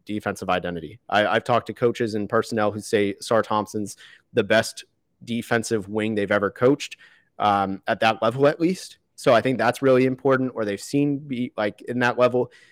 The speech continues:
there's a h-, very high defensive floor. The minimum Ausar sticks because he has that defensive specialist role. So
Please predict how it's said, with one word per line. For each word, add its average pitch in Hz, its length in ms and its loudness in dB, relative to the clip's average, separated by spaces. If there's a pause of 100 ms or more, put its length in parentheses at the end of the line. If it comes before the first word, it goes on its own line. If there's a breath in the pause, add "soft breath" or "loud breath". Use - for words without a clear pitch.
(120 soft breath)
there's 127 200 2
a 127 80 4
h-, - 340 -8
very 147 320 6
high 113 220 2
defensive 101 480 -6
floor. 107 240 0
The 107 100 -2
minimum 131 520 0
Ausar 117 380 2
sticks - 340 -2
because 110 360 -4
he 101 140 -10
has 101 340 -2
that 101 280 -4
defensive 104 440 -8
specialist 95 560 -4 (380 soft breath)
role. 98 260 0
So 110 320 0